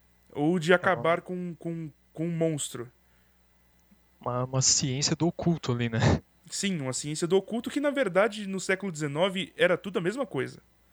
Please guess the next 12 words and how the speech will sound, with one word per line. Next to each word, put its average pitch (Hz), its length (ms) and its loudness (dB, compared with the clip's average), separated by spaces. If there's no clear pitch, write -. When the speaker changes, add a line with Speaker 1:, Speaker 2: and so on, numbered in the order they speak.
Speaker 2:
<laughs> 151 1160 6
Speaker 1:
Ciência 170 340 -2
do 165 100 4
oculto, 156 520 -4
ocultismo. 143 800 -2
A 147 80 2
gente 180 120 0
vai 196 120 0
ter 202 100 -2
a 196 80 4
Thule 190 340 -2
Gesellschaft, 151 840 0